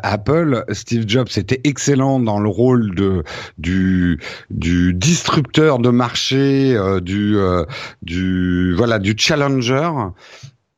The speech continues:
Mais, euh, je pense que Steve Jobs aurait eu du mal avec une société qui aujourd'hui est une,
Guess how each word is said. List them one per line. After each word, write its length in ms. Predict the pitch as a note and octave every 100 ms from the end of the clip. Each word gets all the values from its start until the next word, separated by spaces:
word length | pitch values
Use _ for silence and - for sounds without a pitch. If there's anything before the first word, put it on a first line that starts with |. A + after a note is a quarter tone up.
| - -
Mais, 720 | G#2+ A2+ B2 C#3 D3+ E3 F3 -
euh, 260 | A2 A2+ G#2+
je 140 | B2+
pense 400 | - F#3+ G3+ -
que 100 | C3+
Steve 260 | - C3+ A#2+
Jobs 220 | D#3 D#3+ C#3
aurait 200 | A#2 A2+
eu 60 |
du 120 | A2
mal 360 | A#2+ B2+ C#3 E3+
avec 280 | B2+ G#2+ G#2+
une 80 | A2+
société 500 | - A#2 - A#2+ F3
qui 260 | - A#2 A2+
aujourd'hui 640 | B2 A#2+ B2 A#2+ C3+ F3
est 160 | B2 A#2+
une, 260 | A#2+ A#2+